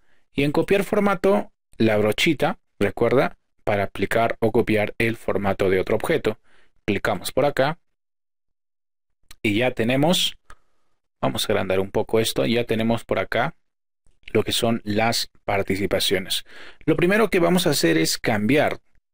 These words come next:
este texto o título llamado suma de participaciones,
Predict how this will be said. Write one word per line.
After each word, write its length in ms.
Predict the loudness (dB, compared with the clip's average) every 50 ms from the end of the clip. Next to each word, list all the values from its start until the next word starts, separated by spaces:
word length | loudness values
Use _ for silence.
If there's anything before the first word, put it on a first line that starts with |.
| _ _ _ -2
este 300 | -2 -2 0 0 -2 -4
texto 420 | -2 -2 -2 -2 -2 0 0 0
o 100 | 0 2
título 440 | 0 -2 -2 2 2 2 4 4 2
llamado 360 | 2 2 2 2 2 2 2
suma 300 | 0 0 0 2 2 2
de 120 | 0 0
participaciones, 960 | 0 -2 -4 -4 -6 -8 -6 -6 -6 -6 -4 -4 -2 -2 -2 -2 -2 -6 -8